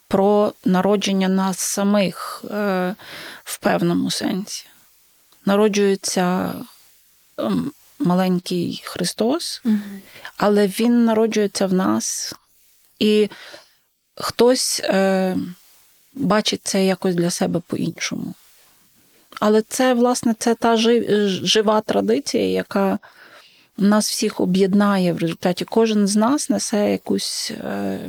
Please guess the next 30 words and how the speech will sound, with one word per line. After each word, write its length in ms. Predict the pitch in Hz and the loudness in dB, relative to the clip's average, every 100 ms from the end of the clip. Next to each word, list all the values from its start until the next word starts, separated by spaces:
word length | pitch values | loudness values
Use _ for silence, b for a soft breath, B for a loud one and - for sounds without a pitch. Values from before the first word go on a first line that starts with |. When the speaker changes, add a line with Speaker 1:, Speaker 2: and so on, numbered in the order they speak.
| - - | -16 -10
Speaker 1:
частинку 720 | - 214 - 196 190 190 165 170 | -6 -2 0 0 0 -2 0 -2
цієї 360 | - 180 180 | -4 -2 0
традиції 580 | 175 - 170 180 - - | -2 -4 -2 -2 -2 -4
в 40 | 180 | -4
собі, 460 | - 208 185 - - | -2 -2 -2 -6 -8
і 200 | - - - - | -10 -10 -18 -8
ми 220 | - 175 175 | -2 0 0
її 200 | 170 175 | -2 -4
формуємо. 760 | - 165 170 175 170 - - - _ _ _ B B B B B _ _ | -4 -2 0 0 -2 -6 -10 -16 _ _ _ B B B B B _ _
Speaker 2:
Так, 320 | - 302 254 226 | 0 0 2 2
і, 180 | 226 | 2
власне, 560 | 214 208 226 233 233 226 | 2 2 2 2 4 4
Різдво — 360 | 220 208 220 226 | 4 4 2 2
це 140 | 202 | -2
теж 300 | - 214 202 | 0 0 0
про 360 | - 196 196 190 | 0 0 0 -2
прийняття 560 | - 208 208 - 208 196 | 2 4 4 2 -2 0
іншого, 580 | - 214 226 247 240 240 254 _ _ _ | 2 2 2 0 0 -2 -4 _ _ _
Speaker 1:
Так, 200 | 226 226 | -2 2
Speaker 2:
про 100 | - | 0
Speaker 1:
абсолютно. 220 | - - | 2 2
Speaker 2:
прийняття 560 | 208 214 - 220 220 208 | 4 4 2 -2 -2 -2
людини, 320 | 202 214 214 | 0 4 4
яка 260 | 202 - 180 | 2 -2 -2
дуже 220 | 202 208 | 0 0
відрізняється 760 | 190 - 175 - 185 190 - 180 | 0 0 -2 -2 -2 -2 -2 -4
від 160 | 190 | -4
тебе, 380 | - - - 226 B B B B | -4 -6 -6 -10 B B B B
але 360 | 208 208 202 | 0 2 0
во 400 | - 196 208 202 | -2 0 2 2